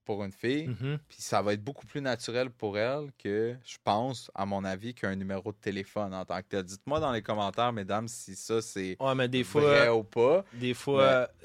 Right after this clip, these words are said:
Speaker 2: pas, tu sais, je te parle pour ta situation, mettons, tu rencontres quelqu'un,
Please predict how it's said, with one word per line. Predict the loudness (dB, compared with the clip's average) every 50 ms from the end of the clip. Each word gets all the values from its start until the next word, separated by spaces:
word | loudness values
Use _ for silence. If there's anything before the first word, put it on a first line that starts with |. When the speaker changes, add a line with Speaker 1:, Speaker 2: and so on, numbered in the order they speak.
| -8 -2
Speaker 2:
pas, | 2 4 4 4 2 2
tu | -2 -4 -6 -6 -6
sais, | -6 -4
je | -2
te | -2 -2
parle | 2 4 4 2 2
pour | 0 -2 -2
ta | 0 0 0
situation, | -2 -4 0 2 4 4 4 2 2 2 2
mettons, | 2 0 0 0 -2 -4
tu | -4 -6 -6
rencontres | -4 -2 -2 -2 -2 -4 -4 -4 -2
quelqu'un, | -2 -4 -4 -2 -2 -2 -2 -2